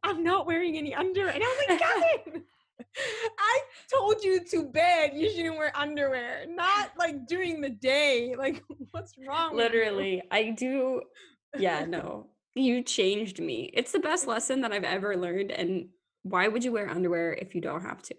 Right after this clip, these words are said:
Speaker 1: Why? I mean, like, like you said, if you can sleep naked, sleep naked. I can't. I find it a little bit uns-, uncomfortable, <laughs> but
Speaker 2: <laughs> A little bit.
Speaker 1: let your bodies breathe.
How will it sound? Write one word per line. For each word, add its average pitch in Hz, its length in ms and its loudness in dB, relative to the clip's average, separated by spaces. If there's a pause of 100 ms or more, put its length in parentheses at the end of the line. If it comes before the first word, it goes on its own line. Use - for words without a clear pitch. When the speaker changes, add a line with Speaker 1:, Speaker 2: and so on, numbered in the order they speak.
(920)
Speaker 1:
Why? 285 520 -8
I 226 60 -8
mean, 269 220 -6
like, 277 200 -8 (400)
like 233 140 -10
you 262 80 -10
said, 262 240 -6
if 208 100 -8
you 214 100 -12
can 285 140 -6
sleep 220 380 -10
naked, 190 400 -14
sleep - 280 -18
naked. 190 400 -16 (160)
I 185 120 -10
can't. - 400 -18
I 170 60 -12
find 202 240 -8
it 214 100 -10
a 175 80 -12
little 185 160 -12
bit 185 160 -12
uns-, 185 280 -14
uncomfortable, 202 800 -12
<laughs> 202 60 -16
but 202 280 -8
Speaker 2:
<laughs> - 640 -10
A 277 40 2
little - 300 -8
bit. 226 180 -18
Speaker 1:
let 247 220 -2
your 359 200 -2
bodies 233 420 0
breathe. 151 420 -14